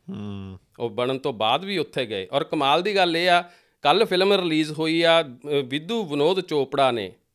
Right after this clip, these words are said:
Speaker 2: ਉਹਨਾਂ ਦੇ ਉੱਤੇ ਫਿਲਮ ਬਣਾਈ ਆ, ਮਨੋਜ ਕੁਮਾਰ ਸ਼ਰਮਾ ਤੇ ਜਿਹੜਾ ਬਾਰ੍ਹਵੀਂ ਫੇਲ ਆਈ ਪੀ ਐਸ ਬਣਿਆ,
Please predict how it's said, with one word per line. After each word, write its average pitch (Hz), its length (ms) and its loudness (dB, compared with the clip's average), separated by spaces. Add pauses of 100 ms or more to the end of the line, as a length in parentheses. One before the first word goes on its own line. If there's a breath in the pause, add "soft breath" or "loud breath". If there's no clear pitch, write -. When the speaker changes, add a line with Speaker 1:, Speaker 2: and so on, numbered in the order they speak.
(180)
Speaker 2:
ਉਹਨਾਂ 247 300 4
ਦੇ 240 60 8
ਉੱਤੇ 190 280 4
ਫਿਲਮ 156 300 0
ਬਣਾਈ 127 320 0
ਆ, 196 80 2
ਮਨੋਜ 147 340 -2
ਕੁਮਾਰ 139 320 -2
ਸ਼ਰਮਾ 127 400 -4
ਤੇ 160 180 -4
ਜਿਹੜਾ 147 240 0
ਬਾਰ੍ਹਵੀਂ 135 480 -2
ਫੇਲ 117 240 -6
ਆਈ 123 120 -2
ਪੀ 113 180 -10
ਐਸ 107 180 -8
ਬਣਿਆ, 107 420 -8